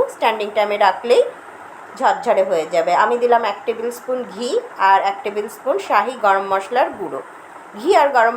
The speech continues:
মশলার গুঁড়ো দিলাম, আর সাথে আমি পেঁয়াজ বেরেস্তা দিয়ে দিলাম। পেঁয়াজ বেরেস্তা দিলে টেস্টটা আরও বেশি ভালো হবে। দিয়ে সব কিছুকে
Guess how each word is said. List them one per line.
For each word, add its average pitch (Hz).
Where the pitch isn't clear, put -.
মশলার 233
গুঁড়ো 220
দিলাম, 220
আর 196
সাথে -
আমি 226
পেঁয়াজ 220
বেরেস্তা 208
দিয়ে 202
দিলাম। 392
পেঁয়াজ 233
বেরেস্তা 233
দিলে 208
টেস্টটা 220
আরও 247
বেশি 247
ভালো 202
হবে। 214
দিয়ে 254
সব 254
কিছুকে 269